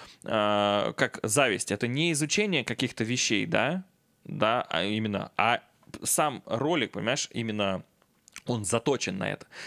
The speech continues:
Я как-то пробовал, я снимал видос, а, про Soilwork и на-, а, наз-, или там про Five Finger Death Punch, я его так и назвал, типа, умеет ли. Но это, типа, знаешь, модная в тот момент трендовая фишка была, все там, умеет ли петь, играть на гитаре.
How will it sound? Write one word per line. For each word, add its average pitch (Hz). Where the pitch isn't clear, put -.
Я 143
как-то 165
пробовал, 170
я 123
снимал 135
видос, 131
а, 104
про 117
Soilwork 135
и -
на-, 113
а, 107
наз-, 110
или 107
там 95
про 110
Five 107
Finger 104
Death 110
Punch, 151
я 110
его 113
так 131
и -
назвал, 120
типа, 104
умеет 107
ли. 101
Но 104
это, 131
типа, 113
знаешь, 123
модная 113
в -
тот 110
момент 110
трендовая 107
фишка 208
была, 101
все 101
там, 113
умеет 107
ли 101
петь, 165
играть 98
на 101
гитаре. 113